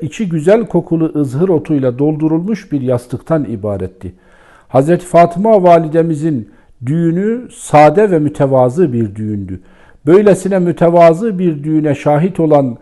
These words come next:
Hazreti Ayşe ve Hazreti Ümmü Seleme validelerimizin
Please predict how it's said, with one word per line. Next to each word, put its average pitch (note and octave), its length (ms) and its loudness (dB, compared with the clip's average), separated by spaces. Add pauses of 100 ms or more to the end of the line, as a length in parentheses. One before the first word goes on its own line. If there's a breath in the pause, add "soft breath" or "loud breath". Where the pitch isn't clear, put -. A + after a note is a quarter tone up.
(220 soft breath)
Hazreti D3+ 440 0
Ayşe D3 400 2
ve D#3 80 2
Hazreti C#3+ 440 -2
Ümmü C#3+ 220 -4
Seleme C#3 480 -2
validelerimizin C#3 1040 0